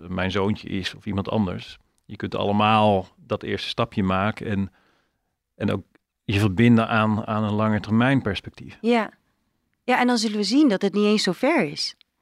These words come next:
Speaker 2: Want de rivier gaat zelf enorm meebewegen. Weet je, als je,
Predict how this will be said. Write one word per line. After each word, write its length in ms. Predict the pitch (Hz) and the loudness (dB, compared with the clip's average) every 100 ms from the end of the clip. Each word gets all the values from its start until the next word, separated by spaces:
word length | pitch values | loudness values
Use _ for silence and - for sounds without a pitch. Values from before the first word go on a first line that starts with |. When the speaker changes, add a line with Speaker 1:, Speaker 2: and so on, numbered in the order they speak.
| - | -4
Speaker 2:
Want 160 | 208 | 0
de 140 | 214 202 | 2 2
rivier 380 | 190 202 240 220 | 0 -2 -2 -2
gaat 160 | 196 | -2
zelf 320 | - 208 - _ _ _ | -2 -2 -4 _ _ _
enorm 380 | - 214 226 214 | 0 2 2 2
meebewegen. 640 | 214 247 247 165 - 147 165 | 2 0 0 -4 -6 -6 -4
Weet 120 | 175 | -2
je, 100 | - | -2
als 160 | 202 - | -2 -2
je, 300 | 202 180 | -2 -2